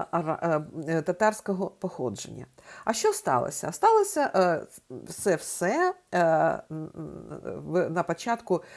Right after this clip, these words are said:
чотирнадцятого століття, е, коли на території сучасної Польщі з'являються перші, е, татари. Е, це,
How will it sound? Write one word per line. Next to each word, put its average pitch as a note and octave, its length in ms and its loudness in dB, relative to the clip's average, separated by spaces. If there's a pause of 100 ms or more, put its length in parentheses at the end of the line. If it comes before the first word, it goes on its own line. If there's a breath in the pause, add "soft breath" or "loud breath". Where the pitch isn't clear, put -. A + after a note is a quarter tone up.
(200 loud breath)
чотирнадцятого F3+ 1000 0
століття, B3+ 720 -2 (380 loud breath)
е, E3+ 160 6
коли G3+ 440 4
на E3+ 240 0
території E3 500 4
сучасної D3 560 -4
Польщі C4 360 0
з'являються F3+ 640 0
перші, F3 540 0 (280)
е, D3 180 6
татари. C#3 580 2 (1120)
Е, E3 140 4
це, A#3+ 320 -2